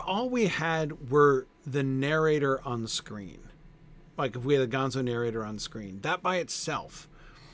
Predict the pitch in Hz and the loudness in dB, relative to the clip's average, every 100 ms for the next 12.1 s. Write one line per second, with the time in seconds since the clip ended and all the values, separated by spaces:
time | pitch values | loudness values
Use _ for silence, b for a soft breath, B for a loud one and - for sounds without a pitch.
0 | B B 135 139 123 143 143 - 135 123 | B B -2 0 2 2 2 2 0 2
1 | 120 117 - 123 117 110 107 104 - 117 | 2 0 -2 -2 -2 -2 -4 -4 -6 -6
2 | 98 87 - - B B B B - 156 | -6 -12 -16 -20 B B B B -6 -2
3 | - 190 - 185 156 180 143 139 143 135 | 0 0 2 0 2 0 0 2 2 0
4 | - - - - 302 165 139 139 220 190 | -6 -2 0 2 2 2 2 0 2 2
5 | 113 104 - 135 139 180 262 135 131 131 | 0 -4 -6 -4 -2 0 -2 -2 0 -2
6 | - 139 135 123 185 175 156 143 - 160 | -2 0 0 0 -2 -2 -2 -4 -2 0
7 | 156 147 160 170 160 147 135 143 139 220 | 2 2 2 4 6 6 4 0 -2 -2
8 | 359 202 107 110 135 113 107 110 135 220 | 0 0 -4 -6 -6 -4 -6 -6 -4 -4
9 | 220 B B B - 147 143 143 147 143 | -6 B B B 0 2 4 4 4 2
10 | 139 147 131 131 - - - - 156 139 | 2 0 2 2 0 -8 -16 -2 2 2
11 | 131 113 - B B B B - 131 117 | 2 -2 -12 B B B B 2 4 4
12 | 110 | -2